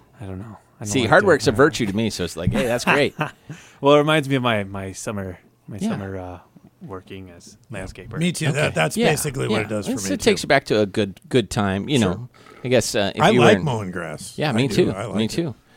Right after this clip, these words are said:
Speaker 2: And, uh, it's, there's a certain amount of therapy that goes with that. Listeners at home, maybe you could play along. Do you like the smell of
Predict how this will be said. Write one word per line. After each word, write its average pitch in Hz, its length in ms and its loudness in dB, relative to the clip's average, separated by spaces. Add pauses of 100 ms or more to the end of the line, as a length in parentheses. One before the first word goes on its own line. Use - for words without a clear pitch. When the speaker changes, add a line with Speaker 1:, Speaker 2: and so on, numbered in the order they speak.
(200)
Speaker 2:
And, 107 240 0
uh, 110 160 2
it's, - 160 -4
there's 110 320 2
a - 40 -4
certain 131 200 -2
amount 110 240 0
of - 60 -14
therapy 110 280 -2
that 73 80 -4
goes 101 200 0
with 95 80 -6
that. 98 180 2
Listeners 117 380 0
at 98 80 0
home, 110 200 2
maybe 104 200 0
you 92 80 -2
could 98 140 -8
play 104 200 0
along. 104 320 -2
Do 104 100 -4
you 104 120 2
like 104 180 0
the 113 80 -8
smell 107 340 -2
of 78 180 -6